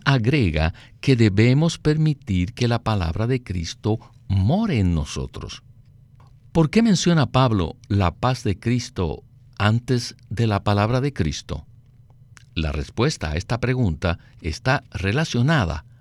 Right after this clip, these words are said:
con un principio fundamental revelado en la Biblia, según el cual debemos estar en unidad para que Dios hable.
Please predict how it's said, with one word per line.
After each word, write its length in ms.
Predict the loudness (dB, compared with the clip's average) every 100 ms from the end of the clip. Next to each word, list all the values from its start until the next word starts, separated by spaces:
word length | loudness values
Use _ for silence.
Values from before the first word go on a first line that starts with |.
| -20 -20 -8
con 260 | -2 2 2
un 140 | 2
principio 680 | 0 0 0 -4 -4 -2 -2
fundamental 840 | -2 -2 0 0 0 2 2 2 -4 -20 -10
revelado 500 | -2 0 2 2 2
en 60 | 2
la 100 | 2
Biblia, 460 | -2 -4 -6 -8 -16 -20 -20 -20
según 440 | -10 -4 0 2 2
el 160 | 0
cual 320 | 0 0 0 -4 -18 -20 -12
debemos 680 | -4 0 2 2 2 0 -2
estar 500 | -6 -2 0 0 0
en 260 | -2 0 2
unidad 720 | 2 2 2 2 2 0 -2 -10 -20 -20 -20 -12 0
para 300 | 2 2 2
que 160 | 2
Dios 320 | 2 0 -2
hable. 400 | -2 -2 -2 -4